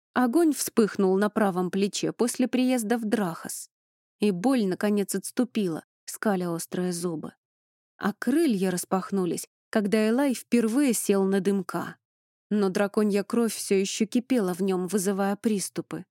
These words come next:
а огонь обжигал каждого, кто смел прикоснуться. Из дворца пришло письмо с указанием оставаться в Драхасе и не позорить короля. Для продолжения династии принц Ириан был признан негодным.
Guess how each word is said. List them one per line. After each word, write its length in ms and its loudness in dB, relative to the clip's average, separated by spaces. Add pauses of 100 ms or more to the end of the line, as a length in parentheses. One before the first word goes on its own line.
(340)
а 200 0
огонь 360 0
обжигал 480 0
каждого, 540 -2
кто 180 -6
смел 320 -2
прикоснуться. 920 -8 (960)
Из 160 0
дворца 440 2
пришло 360 0
письмо 360 0
с 100 -4
указанием 560 0
оставаться 560 -2
в 60 -4
Драхасе 600 -2 (220)
и 60 4
не 120 4
позорить 540 0
короля. 540 0 (500)
Для 180 0
продолжения 720 0
династии 580 -2
принц 420 0
Ириан 400 2
был 160 -2
признан 600 0
негодным. 640 -6